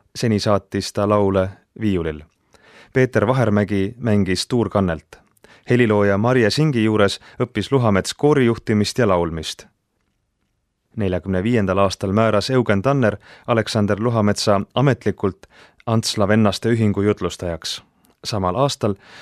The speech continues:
laulatas ta Aleksander Luhametsa ja Meeta Siidra. Ka Meeta oli pärit Laitsna vallast ja usule tulnuna osalenud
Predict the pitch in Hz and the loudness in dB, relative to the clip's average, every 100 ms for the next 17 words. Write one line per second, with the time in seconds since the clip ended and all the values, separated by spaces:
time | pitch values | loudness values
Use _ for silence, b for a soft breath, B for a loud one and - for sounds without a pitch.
0 | B 120 147 139 - 127 - 127 117 113 | B 0 2 0 -2 -4 -2 0 2 2
1 | 113 110 - 117 120 - 120 117 107 117 | -2 -8 -10 -2 -2 -2 -2 -2 0 0
2 | 113 107 - 113 107 - 95 98 98 107 | 0 0 0 0 -2 -2 -2 -2 -2 -4
3 | - 87 80 82 76 _ _ - 104 117 | -6 -8 -6 -10 -10 _ _ -6 0 2
4 | 107 98 90 90 87 92 - 104 92 - | 0 0 -2 0 -2 -4 0 0 0 -2
5 | 120 123 - 107 101 104 95 - - B | -2 0 0 0 2 2 0 -4 -14 B
6 | B - 110 135 139 113 131 127 113 110 | B 0 0 2 2 2 2 2 2 0
7 | 131 - 117 117 110 107 101 | -4 -4 0 2 2 2 0